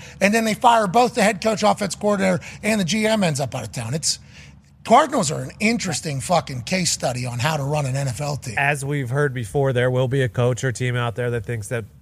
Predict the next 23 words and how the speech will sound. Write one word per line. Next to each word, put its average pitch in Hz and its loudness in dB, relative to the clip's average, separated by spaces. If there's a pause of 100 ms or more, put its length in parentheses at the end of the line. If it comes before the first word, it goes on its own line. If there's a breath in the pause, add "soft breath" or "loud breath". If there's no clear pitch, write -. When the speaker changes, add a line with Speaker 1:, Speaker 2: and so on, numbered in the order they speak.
(120)
Speaker 2:
we 127 -4
can 117 -6
win 117 -2
with 120 -6
this 117 -6
guy. 117 0
It's 107 -10
just 123 -6
the, 113 -4
where 120 -2
he 120 -4
was. 117 -4 (440 soft breath)
Um, 120 -2
but 127 -2
if 165 -4
you're 202 4
the 160 0
Cardinals 170 0
and 123 -4
you 165 -2
didn't 151 0
draft 117 -2
him 143 -6